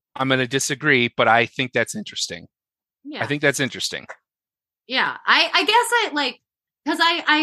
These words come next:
Speaker 2: yeah, I like that whole angle. I think, I think with this movie, I'm, uh, where I was disappointed is, like,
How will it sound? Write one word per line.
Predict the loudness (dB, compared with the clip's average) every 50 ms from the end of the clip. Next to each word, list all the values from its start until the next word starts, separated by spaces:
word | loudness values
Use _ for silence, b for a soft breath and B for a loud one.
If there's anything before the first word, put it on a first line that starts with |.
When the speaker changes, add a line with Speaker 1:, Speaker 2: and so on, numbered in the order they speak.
| 2 0
Speaker 2:
yeah, | 2 2 2
I | 2 2 0 0
like | 0 -2 -2 -2 0 0
that | 0 0 0 -2
whole | -6 -6 -6 -6 -4 -2
angle. | -2 0 0 0 0 2 0 0 0 0 -2 -4 -8 b b b b b _ _ _ _ _ _ _ 0
I | 0 0 2
think, | 2 0 0 2 4 4 2 0 -4 -16 _ _ _ _ _ _ _ _ _ _ _ _ _ _ -2
I | 0 0
think | 0 0 0 0 0 0 0 -4
with | -6 -10 -6 -2 -2 -2 -2 -2
this | -4 -4 -2 -2 -2 -2 -2
movie, | -4 0 2 4 4 2 2 0 0 0 0 0 0 -2 -4 -8 _ _ _ _ _ _ _ _ _ _ _ _ 2
I'm, | 4 4 4 2 0 -4 -6 -8
uh, | -10 -10 -12 _ _ _ -20
where | -18 -14 -12 -8 -4 0 2 4 4 4 4 4 4
I | 4 4 2 0 -6 _ -20 -20
was | -20 -20 -16 -6 -2 0 0 0 0 -2
disappointed | 0 2 0 0 0 -4 -6 -6 -6 -4 -2 -2 0 0 0 -2 -2 -2 -2
is, | -4 -6 -6 -6 -4
like, | -2 -2 -2 -4